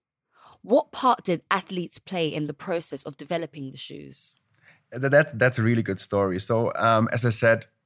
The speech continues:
Speaker 2: we really, for that brief, we really wanted to start with the athlete and end with the athlete, um,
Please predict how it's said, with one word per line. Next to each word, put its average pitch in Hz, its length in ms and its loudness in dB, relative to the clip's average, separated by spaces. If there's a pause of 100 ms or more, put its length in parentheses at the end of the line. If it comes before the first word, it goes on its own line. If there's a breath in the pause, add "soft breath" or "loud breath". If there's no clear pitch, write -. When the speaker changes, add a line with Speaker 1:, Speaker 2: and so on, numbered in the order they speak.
(220)
Speaker 2:
we 127 100 0
really, 135 320 2
for 127 200 0
that 123 200 4
brief, 117 320 0
we 117 80 0
really 123 280 2
wanted 117 280 2
to - 80 -10
start 98 500 2
with 101 200 -2
the 107 100 0
athlete 147 460 -2
and 107 80 2
end 117 240 4
with 123 100 2
the 127 100 0
athlete, 143 500 -4 (440 soft breath)
um, 113 540 4